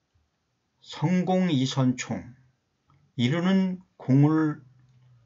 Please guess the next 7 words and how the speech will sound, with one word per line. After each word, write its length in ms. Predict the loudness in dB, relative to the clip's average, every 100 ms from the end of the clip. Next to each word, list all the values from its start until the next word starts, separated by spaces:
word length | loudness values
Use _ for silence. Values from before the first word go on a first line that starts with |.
| -4
이로써 720 | 0 2 2 0 -2 0 0
착함으로 680 | -4 -12 -10 -2 0 0 -2
가득하라. 720 | -4 -10 -12 -14 -14 -16 -20 _ _ _ _ _ _ _ _ _ _ _ _ _ _ -20 _ -14
자성공, 920 | 0 2 2 -2 -10 -8 -10 -12 -14 -20 _ _ _ _ _ _ _ _ _ -20
사람이 640 | -2 2 6 6 6 4
이루는 680 | 2 0 2 2 2 0 -2
성공이다. 720 | -4 -6 -4 -10 -14 -20